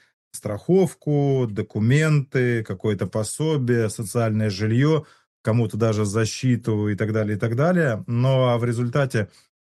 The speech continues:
э, всё равно, э, как его там не отмывай, э, потом где-то на горизонте появляется гру, С В Р или Ф С Б,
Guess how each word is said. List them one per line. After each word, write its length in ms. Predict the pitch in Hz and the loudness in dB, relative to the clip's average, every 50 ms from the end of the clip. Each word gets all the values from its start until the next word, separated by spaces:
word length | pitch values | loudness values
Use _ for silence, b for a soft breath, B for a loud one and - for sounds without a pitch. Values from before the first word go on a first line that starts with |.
| _ - | _ -6
э, 140 | - 104 101 | -4 -4 -4
всё 180 | 92 - 123 | -4 -4 -2
равно, 1300 | 113 113 110 113 117 131 143 143 131 117 104 98 98 98 98 98 95 95 95 95 95 95 95 92 92 | -2 0 0 0 0 0 0 0 0 -2 -2 -2 -4 -4 -4 -4 -4 -4 -4 -4 -4 -4 -4 -4 -6
э, 20 | 90 | -4
как 240 | - 123 123 113 - | -2 -2 -2 -2 0
его 180 | 120 113 110 107 | -2 0 0 0
там 260 | 117 110 104 98 - b b b b _ _ _ _ - | 0 -2 -2 -2 -6 b b b b _ _ _ _ -2
не 140 | 110 117 | 0 2
отмывай, 680 | 117 113 107 - 123 123 123 135 147 151 156 156 147 147 _ - | 2 2 2 2 2 2 4 2 2 2 0 -2 -4 -6 _ -12
э, 600 | - 101 101 98 98 98 98 95 95 95 92 90 - | -10 -8 -6 -6 -4 -4 -4 -4 -4 -4 -4 -6 -6
потом 260 | 104 98 - 110 104 | -6 -4 -2 -2 0
где-то 280 | 110 110 110 - 110 104 | 0 0 0 0 0 0
на 120 | 110 110 | 0 0
горизонте 560 | 104 120 117 123 113 117 120 113 101 - 110 | 0 2 2 2 2 2 0 0 -2 -4 -4
появляется 600 | - 113 110 107 110 110 107 107 104 - - 120 | -4 -2 -2 0 0 0 0 -2 -4 -6 -6 -4
гру, 380 | 110 117 123 131 127 120 110 - b b b b b - | 0 2 2 4 4 2 0 -2 b b b b b -4
С 160 | 120 113 - | -4 -4 -2
В 80 | 120 120 | 0 0
Р 240 | 123 120 117 113 | 2 2 2 2
или 120 | 110 113 110 | 0 0 -2
Ф 140 | 107 - 131 | -2 -2 -2
С 200 | 127 127 120 120 | 0 0 0 0
Б, 280 | 135 175 190 190 185 | 0 0 0 0 -2